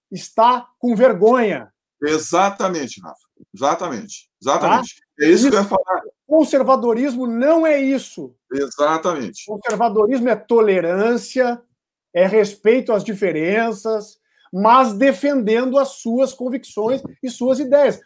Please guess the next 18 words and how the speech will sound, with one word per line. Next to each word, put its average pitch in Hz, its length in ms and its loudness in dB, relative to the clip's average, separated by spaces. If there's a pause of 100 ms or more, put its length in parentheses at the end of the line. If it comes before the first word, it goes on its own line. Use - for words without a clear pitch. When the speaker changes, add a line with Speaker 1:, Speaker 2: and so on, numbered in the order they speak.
(120)
Speaker 1:
mas 214 180 -2
sem 330 280 0
eliminar 269 880 2 (260)
as 185 140 -8
pessoas 214 500 -2
que - 120 -8
não 208 200 0
concordam 185 580 -2
comigo. 143 420 -8 (2000)
Então, 247 300 2
existe 254 420 0
um, 196 160 -2 (140)
uma 214 160 2
outra 277 400 4
profilaxia 233 840 -2
a - 40 2
ser 226 160 -6
feita 226 580 -4